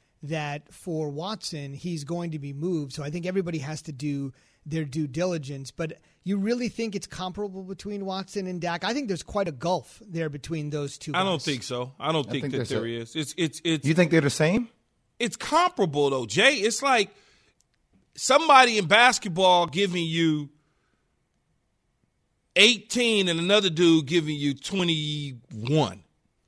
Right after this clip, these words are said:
Speaker 2: I mean
Speaker 1: But what if the guy that's giving you twenty-one is also giving you seven rebounds and six assists?
Speaker 2: Okay, and then the, the guy that's giving you eighteen is giving you five
Speaker 3: But
Speaker 2: rebounds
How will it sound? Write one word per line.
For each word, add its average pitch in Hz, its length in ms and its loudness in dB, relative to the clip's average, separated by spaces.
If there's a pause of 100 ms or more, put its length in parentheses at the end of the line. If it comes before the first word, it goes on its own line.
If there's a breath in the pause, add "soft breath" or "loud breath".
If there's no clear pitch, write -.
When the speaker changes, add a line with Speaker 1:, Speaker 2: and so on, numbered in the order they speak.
(180)
Speaker 2:
I 170 60 -10
mean 180 460 -4
Speaker 1:
But 185 80 -2
what 214 80 4
if 220 80 2
the 185 80 -4
guy 196 160 0
that's 180 160 -6
giving 185 180 -2
you 165 60 -4
twenty-one 175 440 -6
is 160 140 -4
also 165 160 -6
giving 160 220 -6
you 147 80 -6
seven 165 280 -4
rebounds 151 420 -6
and 131 100 -12
six - 240 -12
assists? - 480 -18 (100)
Speaker 2:
Okay, 220 380 4
and 190 100 0
then 196 160 2
the, 180 100 2
the 156 200 -8
guy 190 320 4
that's 180 180 -2
giving 180 220 -2
you 190 100 -2
eighteen 226 480 0
is 165 160 -2
giving 175 320 0
you 170 320 -2 (300 soft breath)
five 214 540 4
Speaker 3:
But 160 80 4
Speaker 2:
rebounds 160 640 0